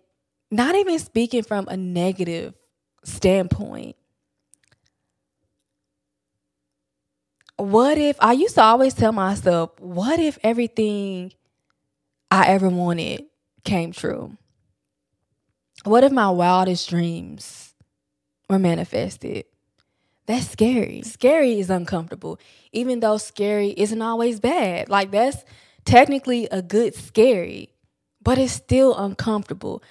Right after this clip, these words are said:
But I'm at a point now where that discomfort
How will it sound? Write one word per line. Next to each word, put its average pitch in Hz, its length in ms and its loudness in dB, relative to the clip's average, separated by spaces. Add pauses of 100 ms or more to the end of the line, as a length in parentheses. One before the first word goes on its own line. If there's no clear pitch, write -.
(160)
But 208 120 4
I'm 202 160 -2
at 220 140 0
a 220 60 -2
point 220 400 -2
now 202 320 0
where 180 580 -2 (1160)
that 190 320 0
discomfort 247 960 2